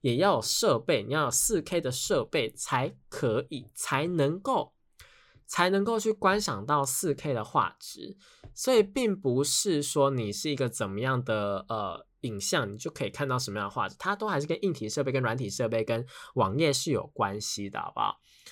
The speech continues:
那总而言之的话呢，Nico Nico 的一个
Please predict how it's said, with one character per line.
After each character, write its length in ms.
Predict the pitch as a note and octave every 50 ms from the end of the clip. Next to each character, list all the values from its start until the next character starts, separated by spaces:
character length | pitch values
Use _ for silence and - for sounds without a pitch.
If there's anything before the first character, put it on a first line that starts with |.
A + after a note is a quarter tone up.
| - _ _
那 160 | - G#3+ A3
总 140 | G#3+ F#3+ D3+
而 40 | C#3+
言 180 | D3 C#3+ C#3+ D3
之 140 | - F#3
的 160 | F#3 F3 E3+ E3+
话 180 | F3+ F#3+ F3
呢， 160 | E3+ D#3 D3
Nico 300 | D3 D#3 E3+ - F3+ F3+
Nico 260 | F3+ F3+ F3+ E3 D3+ B2+
的 240 | B2+ B2 A#2 A2+
一 60 | A#2 B2+
个 560 | B2+ B2+ A#2 A#2 A2+ A2 G#2+ G#2+ G#2 G#2